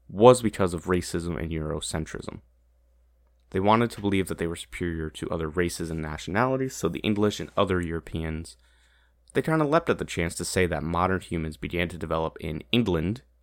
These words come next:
and not in Africa. Uh, this racism and prejudice in anthropology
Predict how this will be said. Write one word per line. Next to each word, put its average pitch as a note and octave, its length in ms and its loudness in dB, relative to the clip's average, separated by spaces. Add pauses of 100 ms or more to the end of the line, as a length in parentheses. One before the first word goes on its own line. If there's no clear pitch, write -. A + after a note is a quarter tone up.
(340)
and F2 200 -2
not F#2 220 8
in F#2 140 0
Africa. - 440 -6 (1300)
Uh, F#2 140 -2
this G2 160 -4
racism A#2+ 500 2
and F#2 140 -2
prejudice F2+ 500 0
in E2+ 200 -2 (240)
anthropology E2+ 800 -4